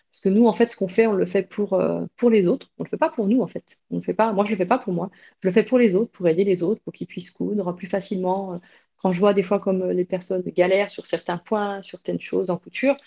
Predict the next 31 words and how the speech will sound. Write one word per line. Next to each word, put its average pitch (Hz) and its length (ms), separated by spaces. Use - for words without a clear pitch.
et 175 100
j'ai 170 140
tellement 220 240
envie 202 180
de 170 100
les 175 200
appeler 180 260
puis 190 100
de 175 40
leur 170 100
dire, « 190 180
Mais 170 220
c'est, - 180
c'est - 200
facile, 196 360
on 214 60
fait - 140
comme - 160
ci, 220 240
on 196 40
fait 175 140
comme 175 140
ça. » 220 160
J'ai 185 100
vraiment 180 220
envie 208 100
de - 60
transmettre 196 420
cette - 140
partie-là 190 560
et 160 160